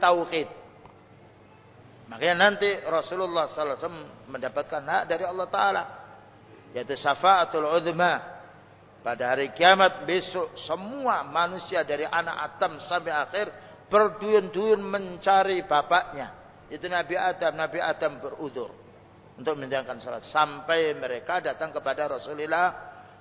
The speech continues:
sallallahu alaihi wasallam, beliau sujud tidak bangun kecuali diperintah Allah Ta'ala, "Qum was'al."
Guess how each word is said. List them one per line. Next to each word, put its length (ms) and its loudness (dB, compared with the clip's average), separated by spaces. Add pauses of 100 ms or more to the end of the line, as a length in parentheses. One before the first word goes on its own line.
sallallahu 480 -2
alaihi 20 -6
wasallam, 220 -4
beliau 240 -2
sujud 720 0
tidak 400 -12
bangun 480 -6
kecuali 560 -4 (400)
diperintah 480 -6
Allah 160 -4
Ta'ala, 200 -8 (120)
"Qum 200 4 (1200)
was'al." 500 -8